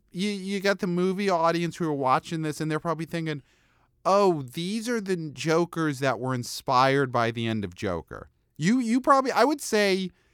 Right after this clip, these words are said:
forty-three percent of the audience who saw Impractical Jokers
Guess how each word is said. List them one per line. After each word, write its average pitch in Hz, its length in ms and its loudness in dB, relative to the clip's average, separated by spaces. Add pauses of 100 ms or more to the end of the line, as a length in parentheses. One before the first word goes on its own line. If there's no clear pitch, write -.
(880)
forty-three 208 1160 2
percent 160 440 -2
of 143 80 -4
the 139 120 -2
audience 123 460 2
who 120 80 -4
saw 120 260 0
Impractical 120 560 -2
Jokers 92 760 -4